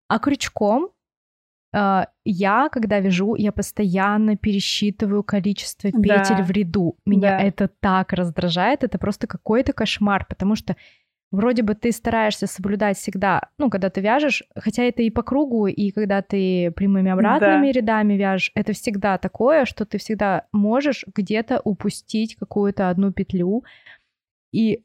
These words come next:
Speaker 1: каждый, б-, буквально через каждый ряд я пересчитываю количество петель.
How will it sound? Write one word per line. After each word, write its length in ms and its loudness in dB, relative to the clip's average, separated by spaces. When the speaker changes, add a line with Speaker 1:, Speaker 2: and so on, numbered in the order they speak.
Speaker 1:
каждый, 600 0
б-, 140 -8
буквально 560 0
через 260 -2
каждый 400 -2
ряд 360 0
я 720 0
пересчитываю 640 -2
количество 520 -6
петель. 520 -6